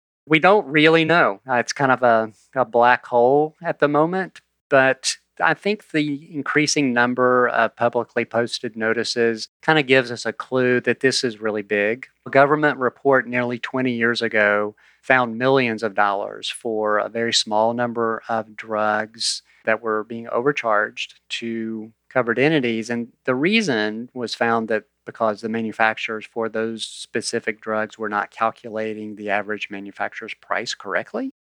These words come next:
Recently, I've heard pretty reliable source that the value of these refunds is ranging. This is a big range, but each year it's ranging from twenty million to fifty million dollars.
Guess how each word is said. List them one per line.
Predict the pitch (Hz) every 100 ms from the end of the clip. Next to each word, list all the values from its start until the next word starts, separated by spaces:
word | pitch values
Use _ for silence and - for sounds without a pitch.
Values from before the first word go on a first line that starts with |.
| _
Recently, | 135 160 185 151 156 156 151
I've | 139 131
heard | - 139 139 135 135 127 -
pretty | - 302 294
reliable | 220 156 156 156 143 143 151 - _ -
source | - 139 139 -
that | - 120 -
the | -
value | 113 117 123 135 139 135
of |
these | 127 127 -
refunds | 127 117 - 123 117 117 113
is | 110 101
ranging. | 104 107 117 123 107 104 104
This | 110 -
is | 120
a | 131
big | 131 156 160
range, | 123 113 104 107 131 -
but | - 127 -
each | 170 190 -
year | 147 147
it's | 139
ranging | 120 123 135 135 135
from | - 127
twenty | - - 120 131 147 147
million | 131 120 117 120 120
to | 110 117
fifty | - 113 - 120
million | 107 107 107
dollars. | 101 98 98 95 98 -